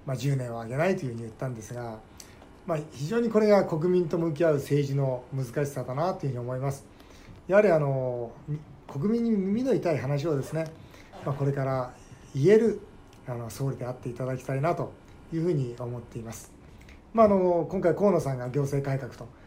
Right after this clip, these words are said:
いう形で、えー、ね、大臣になられましたが、僕は、あの、外交防衛委員長の時に、あの、まあ、河野さんが外務大臣だったもんですから、まあ、その仕事ぶりはよく知ってるんですが、とにかく、あの、空気を読まない方なんですよ、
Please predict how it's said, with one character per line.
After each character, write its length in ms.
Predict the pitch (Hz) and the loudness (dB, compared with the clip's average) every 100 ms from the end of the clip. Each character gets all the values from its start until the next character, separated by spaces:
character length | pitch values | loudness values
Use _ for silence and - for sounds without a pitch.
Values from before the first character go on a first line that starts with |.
| - - | -12 -4
い 60 | |
う 40 | 147 | -2
形 320 | 151 139 117 | 0 -2 -2
で、 280 | 135 127 - | -2 -2 -6
え 220 | 131 127 127 | -6 -4 -2
ー、 20 | |
ね、 280 | 165 131 - - | -2 -2 -6 -6
大 120 | 135 | -6
臣 120 | 117 | -4
に 60 | 120 | -8
な 80 | 117 | -4
ら 120 | 139 | -2
れ 80 | 147 | -2
ま 100 | 151 | -2
し 60 | |
た 100 | - 127 | -4 -6
が、 260 | 131 117 120 - - - - - - 170 | -6 -6 -12 -20 -20 -20 -20 -20 -12 -2
僕 140 | 185 | 4
は、 80 | 214 | 6
あ 20 | |
の、 80 | 202 | 8
外 120 | 226 | 6
交 180 | 233 233 | 6 4
防 160 | 233 233 | 8 8
衛 120 | 233 | 8
委 20 | |
員 60 | 226 | 4
長 160 | 175 | 2
の 60 | 135 | 0
時 80 | 120 | -2
に、 360 | 123 131 117 104 - - - - - | -4 -4 -6 -10 -20 -20 -20 -18 -10
あ 80 | 131 | -6
の、 280 | 127 123 127 | -6 -6 -4
ま 240 | 147 - | -4 -6
あ、 240 | - - - | -16 -10 0
河 120 | 180 | 0
野 60 | 143 | 0
さ 120 | 123 | -6
ん 40 | |
が 60 | 117 | -6
外 40 | 117 156 | 0 2
務 80 | 151 | 4
大 180 | 151 135 | 2 0
臣 220 | 117 110 - | -4 -12 -10
だ 80 | 135 | -8
っ 40 | 131 | -8
た 120 | 120 | -8
も 100 | 117 | -10
ん 60 | |
で 60 | 113 | -10
す 80 | - | -12
か 100 | 113 | -12
ら、 60 | 113 - - - - | -12 -16 -20 -14 -4
ま 80 | 156 | -2
あ、 40 | |
そ 100 | 156 | 0
の 220 | 147 135 | 0 -2
仕 160 | - 147 | -4 -2
事 160 | 156 147 | 0 2
ぶ 100 | 139 | 2
り 60 | |
は 80 | 139 | 2
よ 100 | 147 | 2
く 80 | 117 | -2
知 100 | - | -8
っ 20 | |
て 100 | 143 | -6
る 80 | 131 | -6
ん 40 | |
で 80 | 113 | -8
す 120 | - | -12
が、 160 | 117 113 - - - - - | -12 -12 -16 -20 -20 -20 -4
と 100 | 240 | -2
に 100 | 285 | 2
か 80 | 247 | 4
く、 100 | 147 | 2
あ 60 | 135 | -2
の、 360 | 123 117 113 - - - - - - - | -4 -8 -10 -14 -20 -20 -20 -20 -20 -4
空 200 | 277 302 | 0 2
気 180 | - 156 | 2 2
を 60 | |
読 180 | 131 139 | 2 2
ま 100 | 175 | 4
な 100 | 156 | 6
い 80 | 156 | 4
方 200 | 139 135 | 0 -6
な 80 | 123 | -8
ん 80 | 110 | -10
で 60 | |
す 100 | |
よ、 80 | - | -12